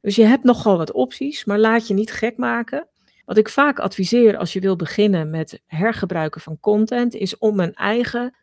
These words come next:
simpele selectie te maken. Zeker in het begin en die gaandeweg wat uit te breiden. Dus kies bijvoorbeeld waar je een identieke kopie plaatst. Misschien maak je er een P D F van die mensen kunnen downloaden.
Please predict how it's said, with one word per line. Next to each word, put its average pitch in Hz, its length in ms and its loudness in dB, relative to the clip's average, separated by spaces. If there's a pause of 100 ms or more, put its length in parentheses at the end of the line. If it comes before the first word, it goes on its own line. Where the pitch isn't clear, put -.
simpele 247 460 4
selectie 160 540 -2
te 156 140 -8
maken. 160 520 -6 (340)
Zeker 247 400 4
in 175 100 -4
het 156 100 -6
begin 226 420 -2
en 170 140 -6
die 175 120 -6
gaandeweg 180 520 -4
wat 160 160 -8
uit 147 200 -6
te 156 100 -10
breiden. - 480 -10 (580)
Dus 202 220 -6
kies 277 300 0
bijvoorbeeld 208 540 4
waar 185 320 -2
je 196 140 -2
een 180 200 -6
identieke 180 520 -6
kopie - 380 -6
plaatst. - 560 -10 (600)
Misschien 247 320 2
maak 175 200 4
je 165 100 -10
er 165 80 -4
een 160 260 -4
P 165 220 -2
D 226 40 -6
F - 60 -14
van 240 180 -2
die 247 100 -2
mensen 208 280 0
kunnen 190 240 -2
downloaden. 180 680 -4